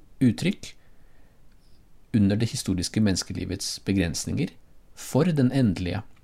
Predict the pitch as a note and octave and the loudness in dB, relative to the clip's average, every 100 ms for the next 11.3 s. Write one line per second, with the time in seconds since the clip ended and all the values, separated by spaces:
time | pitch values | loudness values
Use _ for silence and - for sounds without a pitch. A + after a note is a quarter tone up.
0 | - G2+ - G#2+ G2+ E2+ - - - F2 | -2 -2 0 0 0 0 -4 -6 -4 -4
1 | F2 F2+ F2 E2 - E2 E2+ F2+ F2 - | -2 -2 -2 -4 -8 -10 -10 -10 -12 -12
2 | - - - - - - - - - - | -20 -20 -20 -20 -20 -18 -14 -14 -12 -16
3 | - - - - - - - - - - | -16 -16 -16 -18 -18 -20 -20 -20 -20 -20
4 | - - - - - - - - - - | -20 -20 -20 -18 -18 -20 -20 -20 -20 -20
5 | - - - - - - - - - - | -20 -20 -20 -20 -20 -20 -20 -20 -20 -20
6 | - - - - - - - - - - | -20 -20 -20 -20 -20 -20 -20 -20 -20 -4
7 | A2+ - D3+ G2 - C3 A2+ F#2 F#2+ F#2 | -2 2 4 4 2 0 0 0 0 2
8 | A2+ G#2+ - E2+ - - G2+ F2+ - - | 2 0 -2 -8 -8 -8 -6 -4 -4 -2
9 | E3 - - - - - - G2 - F#2 | -4 -4 -16 -20 -8 -6 -4 -4 -4 -4
10 | - - - - A2 G#2+ G2 G2+ G2+ - | -4 -8 -4 -4 -2 0 0 -2 -4 -2
11 | D3+ G3 - | -2 -4 -6